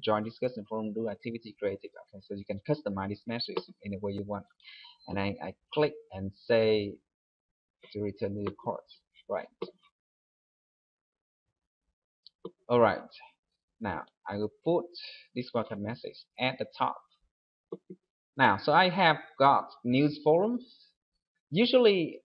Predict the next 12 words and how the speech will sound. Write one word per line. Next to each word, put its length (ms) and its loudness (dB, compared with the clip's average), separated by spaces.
in 240 2
all 460 6
the 100 0
online 240 4
courses 460 -6
that 80 -2
I'm 240 -2
teaching, 480 -6
I 380 2
need 240 -2
to 120 -4
create 520 2